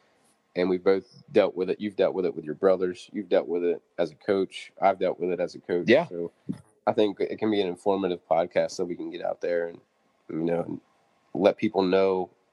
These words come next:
Speaker 1: kind of what people look for. 'Cause it, I think some people will be surprised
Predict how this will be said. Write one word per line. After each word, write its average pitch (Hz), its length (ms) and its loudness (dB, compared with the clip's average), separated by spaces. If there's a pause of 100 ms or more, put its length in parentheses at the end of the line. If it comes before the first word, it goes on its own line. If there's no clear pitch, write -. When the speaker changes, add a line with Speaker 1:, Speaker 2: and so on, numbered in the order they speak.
(140)
Speaker 1:
kind 110 280 0
of 98 60 -2
what 92 200 -2
people 92 320 -8
look 87 200 -2
for. 87 320 0
'Cause 87 240 -8
it, - 80 -8 (580)
I 104 80 6
think 135 200 2
some 101 180 -2
people 107 160 2
will 101 60 0
be 95 120 -6
surprised 90 880 -2